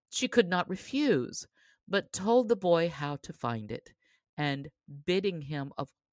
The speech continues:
all things not to be afraid of the eighteen thousand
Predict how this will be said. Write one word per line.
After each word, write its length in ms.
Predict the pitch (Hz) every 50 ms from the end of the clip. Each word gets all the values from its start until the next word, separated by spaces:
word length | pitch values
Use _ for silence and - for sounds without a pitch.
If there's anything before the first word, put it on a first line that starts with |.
| _ -
all 440 | 175 175 175 180 185 190 196 190 _ _ -
things 480 | 196 180 156 139 131 135 135 - - _
not 380 | 139 139 143 143 147 147 151 - -
to 100 | - 165
be 160 | 165 175 185
afraid 580 | 185 185 - - 196 190 165 147 143 139 139 - _ - - - - _ -
of 160 | - 185 175
the 160 | 214 208 - -
eighteen 800 | - 220 220 - _ _ _ - - 202 185 180 180 180 180 175
thousand 560 | - 151 147 143 143 143 147 156 156 156 151